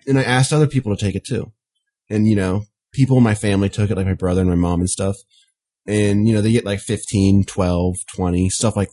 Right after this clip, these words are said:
stuff in that range as, as the, as their final score. I got an eighty-two. I mean, so I think there's something there.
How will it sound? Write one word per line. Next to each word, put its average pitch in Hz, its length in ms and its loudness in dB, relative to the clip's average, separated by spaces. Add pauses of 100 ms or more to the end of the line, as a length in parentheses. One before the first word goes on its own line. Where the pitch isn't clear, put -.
(120)
stuff - 340 -4
in 98 80 0
that 95 180 -2
range 76 520 -6 (260)
as, 95 220 -2 (180)
as 87 280 -6
the, 82 240 -6
as 87 160 -6
their 85 80 -6 (200)
final 82 200 -6
score. 92 320 -10 (280)
I 135 80 -4
got 165 140 4
an 127 80 2
eighty-two. 120 540 2 (1800)
I 101 100 -4
mean, 82 180 -2
so 117 160 -2
I 123 80 2
think 196 140 -2
there's 120 160 0
something 113 360 0
there. 104 400 -2